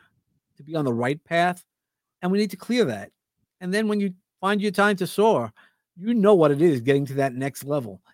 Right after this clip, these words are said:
getting that belt, whatever that next level looks like for you, your second book, you're speaking on larger stages, assisting more people. There's so many different ways what it, what it can happen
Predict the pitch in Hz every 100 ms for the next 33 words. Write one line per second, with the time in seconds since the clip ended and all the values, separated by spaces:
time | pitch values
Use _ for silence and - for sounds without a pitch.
0 | _ 139 147 143 143 123 143 127 104 131
1 | 151 175 180 175 180 151 156 - 143 139
2 | 151 135 123 - - 127 123 127 135 110
3 | - _ 135 131 - 175 - 127 107 92
4 | _ _ _ _ - 139 135 139 _ _
5 | _ _ - - 185 196 180 160 127 131
6 | 131 135 160 143 131 - 117 107 101 98
7 | _ _ _ _ 165 - 220 - 196 165
8 | 170 175 - 180 143 98 - _ _ _
9 | _ - 175 - 220 240 233 196 202 202
10 | 170 180 143 123 135 143 - 143 143 143
11 | 151 160 127 113